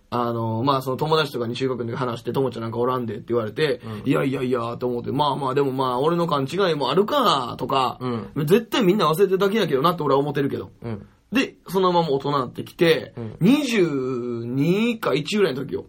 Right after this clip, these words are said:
Speaker 2: うん。
Speaker 1: だからほんま一、二年ぐらい前に、
Speaker 2: うん。
Speaker 1: ともちゃんの夢見て。
Speaker 2: うん。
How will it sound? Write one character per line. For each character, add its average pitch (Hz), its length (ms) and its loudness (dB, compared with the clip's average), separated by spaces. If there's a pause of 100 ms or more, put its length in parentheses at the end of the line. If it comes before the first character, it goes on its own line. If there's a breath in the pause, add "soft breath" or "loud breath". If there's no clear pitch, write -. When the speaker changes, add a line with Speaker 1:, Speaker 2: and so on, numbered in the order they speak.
Speaker 2:
う 120 80 -8
ん。 113 60 -4
Speaker 1:
だ 104 60 -6
か - 20 2
ら 147 80 0
ほ 151 40 0
ん 151 40 -2
ま 147 80 0
一、 139 160 -4
二 147 120 -2
年 151 140 0
ぐ 196 60 2
ら 165 60 0
い - 20 -6
前 131 200 -4
に、 120 260 -4
Speaker 2:
う 117 60 -12
ん。 101 220 -10
Speaker 1:
と 285 160 2
も 220 100 2
ち 131 80 -6
ゃ 123 40 -8
ん 117 40 -10
の 113 60 -8
夢 151 240 2
見 113 100 -6
て。 113 160 -16 (460)
Speaker 2:
う 120 40 -8
ん。 104 220 -12